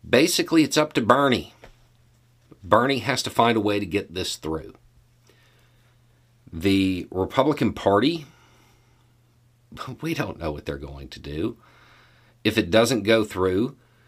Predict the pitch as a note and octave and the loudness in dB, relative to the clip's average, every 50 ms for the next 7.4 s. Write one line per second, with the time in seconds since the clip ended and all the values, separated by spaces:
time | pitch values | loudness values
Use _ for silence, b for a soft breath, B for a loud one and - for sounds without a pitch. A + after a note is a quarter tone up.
0 | b b b b - - G2 G2 F2+ D2 G2+ - - - G#2+ G2+ F#2+ F#2 F2 E2+ | b b b b -4 0 2 2 2 2 -2 -4 -4 0 2 2 2 2 0 0
1 | D#2 - - A#2 A#2+ A#2+ - A#2+ A#2 A2+ G#2+ - - - b b b b b b | -2 0 2 2 2 4 4 2 2 2 0 -2 -4 -8 b b b b b b
2 | b b b b b _ - G2 G2+ G2+ G#2 G2 F2+ E2+ E2+ E2+ G2 G2 F#2+ G#2 | b b b b b _ -2 -2 0 2 0 0 -2 -4 -2 0 0 0 0 0
3 | G#2 - A2+ F#2 F2 F#2 G#2 A2 G#2+ F2+ D#2+ F#2 G#2+ A#2+ A#2+ - - - - _ | -2 -4 -4 -2 0 0 2 2 0 2 2 4 4 4 2 -2 -6 -14 -20 _
4 | b b b b b b _ _ _ _ _ _ _ _ _ _ _ _ _ _ | b b b b b b _ _ _ _ _ _ _ _ _ _ _ _ _ _
5 | _ _ _ _ _ _ _ _ _ _ _ _ _ _ _ _ _ _ _ _ | _ _ _ _ _ _ _ _ _ _ _ _ _ _ _ _ _ _ _ _
6 | _ _ _ _ b b b b b b b b b _ _ _ _ _ - - | _ _ _ _ b b b b b b b b b _ _ _ _ _ -16 -14
7 | - - D3+ - - - - | -12 -12 -12 -14 -16 -20 -20